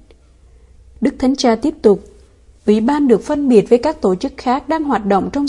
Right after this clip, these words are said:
xã hội dân sự và trong giáo hội, vì bản chất và sứ mạng của giáo hội. Vì lý do này, Ủy ban nằm trong tông hiến Predicate Evangelium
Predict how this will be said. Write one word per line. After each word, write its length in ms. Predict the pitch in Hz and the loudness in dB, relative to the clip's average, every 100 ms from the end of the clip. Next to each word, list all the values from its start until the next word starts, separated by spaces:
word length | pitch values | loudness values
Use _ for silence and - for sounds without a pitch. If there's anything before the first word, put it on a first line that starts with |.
| - | -2
xã 100 | 202 | 0
hội 240 | 247 185 | 2 0
dân 200 | 208 277 262 240 | 0 -2 -2 2
sự 160 | 185 | 2
và 160 | 180 185 | 0 -4
trong 300 | - 226 220 | -2 -2 -2
giáo 200 | 214 262 | -2 -2
hội, 280 | 240 190 - - _ - _ - | -2 -2 -4 -12 _ -20 _ 0
vì 120 | 226 | 2
bản 240 | 190 190 214 | 2 0 -2
chất 360 | 330 339 - | -4 -4 -4
và 80 | 208 185 | -2 0
sứ 100 | 233 | 0
mạng 300 | 294 262 180 - | 0 0 -2 -2
của 100 | 220 | 0
giáo 280 | 214 214 | 0 -2
hội. 320 | 262 233 180 - - - - - _ - - | -2 -2 -2 -4 -14 -20 -20 -20 _ -20 -6
Vì 180 | 214 208 | 0 2
lý 180 | 190 262 | 2 2
do 200 | 285 285 | 0 0
này, 320 | 240 202 180 - - - - | 0 -2 -4 -10 -20 -20 -4
Ủy 120 | 208 | 0
ban 240 | 233 294 277 | 0 0 0
nằm 220 | 233 190 | 0 0
trong 200 | 233 233 | -2 -2
tông 220 | 240 233 | 0 0
hiến 240 | 226 247 277 | 2 0 0
Predicate 960 | 254 240 233 226 233 220 220 226 214 | 2 2 0 0 0 -2 0 0 2
Evangelium 1000 | 220 220 214 208 226 214 214 214 208 208 | 0 0 -2 -2 0 2 2 2 2 -2